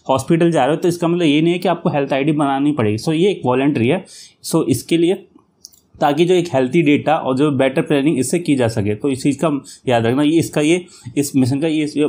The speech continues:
जो हेल्थ आईडी इसका ये मेन मोटो है। So, so इसके लास्ट हो the digital health I D, the patient himself and the doctor can check, check old record। So इसकी वजह से जो भी ओल्ड रिकॉर्ड है उनको चेक किया जा सके। So ये इसका एक मेन बेनिफिट है।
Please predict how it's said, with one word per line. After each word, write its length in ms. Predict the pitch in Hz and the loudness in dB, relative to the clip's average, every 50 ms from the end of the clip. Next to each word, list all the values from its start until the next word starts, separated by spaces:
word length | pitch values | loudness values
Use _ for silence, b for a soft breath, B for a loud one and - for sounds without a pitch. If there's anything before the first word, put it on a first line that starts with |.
| 147 - | -2 -2
जो 180 | - 123 147 143 | 0 0 2 2
हेल्थ 220 | 104 127 131 127 | 2 0 0 0
आईडी 220 | 135 135 131 147 180 | 0 2 2 2 2
इसका 280 | - 139 - - 160 | 0 0 -4 -2 -2
ये 140 | 151 160 170 160 | 0 0 2 2
मेन 320 | 143 131 135 143 151 143 | 2 2 2 2 4 2
मोटो 300 | 123 117 104 - 107 98 | 2 2 2 0 0 0
है। 120 | 98 98 B B B B B B B | 0 -2 B B B B B B B
So, 200 | - - 165 147 135 - - - 135 127 - - | -2 -2 0 0 -2 -4 -8 -10 -10 -10 -10 -8
so 220 | - - 165 151 - - | -4 -2 -2 0 0 -2
इसके 220 | 127 127 - 180 | -2 0 0 2
लास्ट 260 | 165 151 160 156 - | 2 2 2 2 2
हो 100 | 180 185 170 | 0 2 2
the 120 | 160 165 | 2 0
digital 420 | 143 135 135 147 156 147 180 180 180 180 B B B B B B - | 0 0 -2 -2 -2 0 -2 -2 -4 -8 B B B B B B -2
health 200 | 135 151 147 139 | 0 0 0 0
I 100 | 131 131 | 0 2
D, 140 | 135 156 165 | 2 2 2
the 140 | 151 160 160 - 147 | 2 2 -2 0 -2
patient 340 | 143 131 - 165 139 139 | 0 2 2 2 2 2
himself 340 | 139 135 127 175 175 160 123 131 | 2 0 0 0 -2 0 0 0
and 140 | 139 151 | 0 0
the 80 | 156 131 | 0 2
doctor 320 | 127 127 127 - 175 165 160 - - | 0 0 0 0 -2 -2 -2 -2 -2
can 200 | 156 165 156 - | -2 -2 -2 0
check, 300 | - - 151 147 - - _ _ - b b b b b - | 0 0 0 0 -4 -12 _ _ -20 b b b b b -2
check 160 | - 160 160 - - 139 | -2 -2 -2 0 0 2
old 220 | 147 156 143 123 | 4 4 4 4
record। 260 | 117 104 107 107 107 | 4 2 2 0 0
So 140 | - 156 147 | 0 -2 0
इसकी 280 | 131 135 120 - - 175 | 0 -2 -2 0 0 2
वजह 160 | 160 147 139 131 | 2 2 2 2
से 120 | - 170 | 0 0
जो 220 | 147 175 170 160 | 2 2 0 2
भी 120 | 147 170 180 - - | 2 2 0 2 2
ओल्ड 260 | 135 143 156 147 156 | 2 2 2 2 2
रिकॉर्ड 340 | 160 143 143 135 131 139 175 | 0 2 2 0 0 0 0
है 40 | - | 0
उनको 360 | 135 143 143 147 - 175 175 - - | 0 0 0 2 0 0 -2 -2 -2
चेक 220 | - 143 151 147 147 | 0 0 0 0 0
किया 120 | 151 127 110 | 0 0 2
जा 100 | 110 113 | 0 0
सके। 320 | 104 - 110 92 - 104 | -2 -2 -4 -2 -2 -2
So 160 | 104 - 139 | -2 -2 0
ये 160 | 110 139 147 151 | 2 2 2 2
इसका 220 | 147 - - 180 | 2 0 -2 -2
एक 160 | 156 156 139 | 0 0 0
मेन 280 | 139 127 127 143 147 127 | 0 0 2 2 2 2
बेनिफिट 400 | 131 123 127 120 - - 135 135 | 0 0 -2 -2 -2 -2 -2 -2
है। 120 | 165 170 | -2 -4